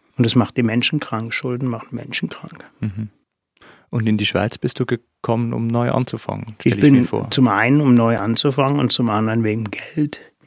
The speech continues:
Speaker 1: Weil man hat damals schon im, im Trockenbau, ich bin ja, also ich habe ja Trockenbau gemacht, Ständerwände und so weiter. Und da hat man in der Schweiz damals das Dreifache von dem verdient, was ich irgendwo in Köln verdient hätte.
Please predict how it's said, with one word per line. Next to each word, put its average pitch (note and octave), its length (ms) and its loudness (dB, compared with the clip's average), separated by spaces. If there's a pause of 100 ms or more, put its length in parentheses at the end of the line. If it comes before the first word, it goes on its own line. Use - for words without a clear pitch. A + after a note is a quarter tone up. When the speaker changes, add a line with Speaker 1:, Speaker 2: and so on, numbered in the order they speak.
(440)
Speaker 1:
Weil A#2 220 4
man A2 200 2
hat A2 200 0
damals G#2+ 360 0
schon A#2 240 2
im, A#2 180 -2
im G2+ 220 -6
Trockenbau, B2 600 0
ich - 140 -6
bin A#2 140 -2
ja, A2 200 -4
also A2+ 440 -8
ich A2 120 -2
habe A#2 160 -4
ja G#2+ 60 -6
Trockenbau B2 640 -2
gemacht, C3 460 -8 (320)
Ständerwände A#2 720 -2
und A2+ 160 -4
so A#2+ 120 -8
weiter. A2 420 -8 (600)
Und A#2+ 140 0
da G#2+ 80 2
hat G#2+ 160 0
man A2+ 160 0
in G#2+ 100 -2
der G#2 100 -2
Schweiz G2 460 -4
damals G2+ 600 -4
das - 180 -8
Dreifache A2 540 -4
von A2+ 180 -6
dem A2+ 180 -6
verdient, A2+ 460 -4
was G#2 80 -10
ich G#2 140 -6
irgendwo A2 320 -8
in A#2 120 -8
Köln A2+ 240 -4
verdient A#2+ 420 -8
hätte. - 240 -14